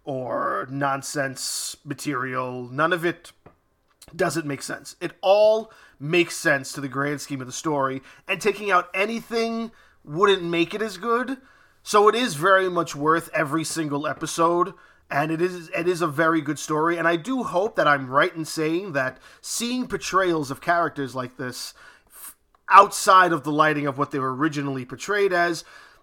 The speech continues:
should hopefully be another notch on the totem pole leading up to them seeing, like,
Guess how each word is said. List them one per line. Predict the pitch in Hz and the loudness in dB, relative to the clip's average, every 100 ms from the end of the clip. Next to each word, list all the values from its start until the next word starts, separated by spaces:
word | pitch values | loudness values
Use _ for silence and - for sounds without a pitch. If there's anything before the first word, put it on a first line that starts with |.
| _ | _
should | - - 240 | -8 -4 2
hopefully | 240 226 220 214 | 4 4 0 -6
be | 175 208 | -4 -2
another | 190 190 185 165 196 185 180 175 - - _ _ _ _ | 0 4 4 4 2 2 0 -2 -14 -20 _ _ _ _
notch | 151 165 214 214 - - - - - _ | -10 2 6 6 4 -2 -6 -8 -16 _
on | - 190 196 | 6 8 8
the | 185 190 190 - | 2 0 -2 -4
totem | - 196 202 185 | -4 2 2 0
pole | 160 156 | -4 -4
leading | 156 180 180 | -4 -4 -2
up | 175 170 | -2 -2
to | 165 | -4
them | 165 156 | -4 -4
seeing, | - 196 190 170 156 | -6 -4 0 0 2
like, | 151 151 143 | 2 2 -2